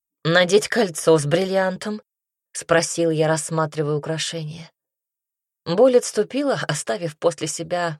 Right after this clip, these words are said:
легкое зудящее ощущение. «Моя супруга желает кольцо?»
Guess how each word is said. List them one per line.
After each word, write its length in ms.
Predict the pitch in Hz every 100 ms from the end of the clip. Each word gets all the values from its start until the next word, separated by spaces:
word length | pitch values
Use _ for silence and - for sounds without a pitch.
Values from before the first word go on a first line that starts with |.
| -
легкое 500 | 185 190 - - 156
зудящее 680 | 160 156 170 151 - - 139
ощущение. 880 | 147 - 156 - 170 147 156 151 - _ _ _ _ _ _ _ _ -
«Моя 340 | 123 127 131
супруга 800 | 127 143 - 139 131 131 147 151 _ _ _ -
желает 520 | 127 131 127 127 -
кольцо?» 640 | 127 123 120 - 170 247